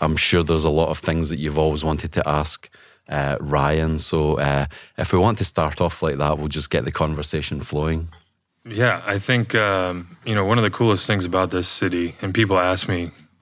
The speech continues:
Speaker 2: you know, what was it like to play there, play in the same city for so long? And, and I've always said I think D C is the coolest city in the world 'cause it's the most powerful city. And there's things that you can do here that you can't do anywhere else.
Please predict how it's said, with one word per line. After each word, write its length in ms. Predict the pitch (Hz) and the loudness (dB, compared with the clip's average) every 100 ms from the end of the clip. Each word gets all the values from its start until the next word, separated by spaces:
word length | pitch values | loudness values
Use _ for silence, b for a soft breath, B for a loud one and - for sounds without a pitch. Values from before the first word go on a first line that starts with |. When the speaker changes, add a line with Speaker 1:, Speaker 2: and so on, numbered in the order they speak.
| _ _ - | _ _ -12
Speaker 2:
you 80 | |
know, 200 | 85 82 80 - | -10 -12 -14 -12
what 160 | - 95 | -4 -2
was 160 | 87 90 | -2 -4
it 60 | |
like 240 | 87 90 85 | -2 -2 -2
to 80 | |
play 260 | 90 101 87 | -6 -2 -2
there, 340 | 87 85 82 | -2 -4 -4
play 220 | 82 107 95 | -2 0 0
in 100 | 87 | -2
the 60 | |
same 260 | - 107 95 | -2 0 0
city 240 | - 92 | 2 0
for 140 | 85 85 | 0 -2
so 220 | 104 87 | 0 0
long? 320 | 87 87 87 | 0 0 -2
And, 100 | 80 B B B B B B B | -8 B B B B B B B
and 80 | 104 | 0
I've 80 | 101 | 4
always 300 | 107 95 90 | 4 2 0
said 120 | 98 | 0
I 100 | 92 | 0
think 200 | 95 85 | -2 -6
D 160 | 92 90 | -4 -4
C 280 | - 95 | -4 -4
is 340 | 87 85 80 - b b b b _ _ | -4 -6 -10 -14 b b b b _ _
the 80 | 98 | -8
coolest 420 | - 107 90 87 | -4 -2 -2 -4
city 160 | 101 90 | -4 -4
in 80 | 85 | -6
the 80 | 82 | -2
world 260 | 90 85 | 0 0
'cause 120 | 90 | -2
it's 140 | 82 82 | -6 -10
the 160 | 95 | -12
most 320 | 95 95 90 - | -6 -2 -2 0
powerful 440 | 95 90 87 87 | 2 2 0 -8
city. 480 | - 95 87 85 82 B B B B B | -6 -6 -4 -4 -8 B B B B B
And 80 | 101 | -2
there's 200 | 90 - | -2 2
things 180 | 117 101 | 2 2
that 80 | |
you 140 | 95 92 | -2 -4
can 140 | 92 | -2
do 120 | 92 | 0
here 180 | 90 95 | 2 0
that 80 | 85 | 0
you 80 | 82 | -4
can't 260 | - 92 | -4 -2
do 240 | 87 85 82 - | -2 -4 -4 -8
anywhere 360 | 104 95 87 87 | -4 -2 0 2
else. 440 | 80 78 - - | 0 -4 -8 -12